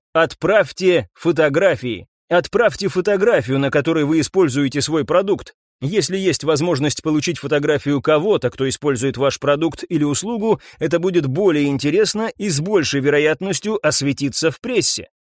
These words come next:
Восьмое правило. Используйте почту.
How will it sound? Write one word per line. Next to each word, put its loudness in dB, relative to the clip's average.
Восьмое 0
правило. 2
Используйте -2
почту. -2